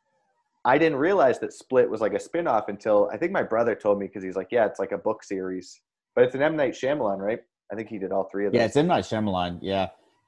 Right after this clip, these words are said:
Speaker 2: Um, so I didn't realize that Split was, so I saw Split,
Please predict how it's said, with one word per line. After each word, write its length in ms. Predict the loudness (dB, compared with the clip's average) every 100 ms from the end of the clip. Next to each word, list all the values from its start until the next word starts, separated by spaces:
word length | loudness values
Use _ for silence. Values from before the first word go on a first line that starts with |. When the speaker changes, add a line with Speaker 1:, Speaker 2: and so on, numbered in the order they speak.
| -2
Speaker 2:
Um, 420 | 0 0 -2 -10 _ _ _
so 140 | 4 6
I 120 | 8
didn't 220 | 8 6
realize 380 | 4 8 6 6
that 180 | 2 0
Split 380 | -2 2 2 4
was, 540 | 4 6 4 -2 -12 -16 _ _ _
so 100 | 2
I 40 |
saw 160 | 6 6
Split, 340 | 6 4 2